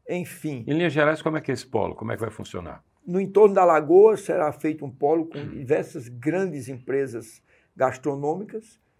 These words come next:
Speaker 1: que você vai, quando você disser, "Eu quero ir pro melhor bairro de,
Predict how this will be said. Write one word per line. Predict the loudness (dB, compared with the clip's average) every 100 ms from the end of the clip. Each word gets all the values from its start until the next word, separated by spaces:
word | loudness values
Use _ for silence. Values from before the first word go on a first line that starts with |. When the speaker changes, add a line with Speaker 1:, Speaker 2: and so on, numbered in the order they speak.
| _ _
Speaker 1:
que | -8 -4
você | -2 -2 -2 -6
vai, | -4 -2 -2 -2 -4
quando | -4 -2
você | -2 0 0
disser, | -2 -4 0
"Eu | 2 2
quero | 0 0 0 0 -2
ir | -6
pro | -6
melhor | -4 2 4 4
bairro | 4 2 4 0
de, | -2 -6 -8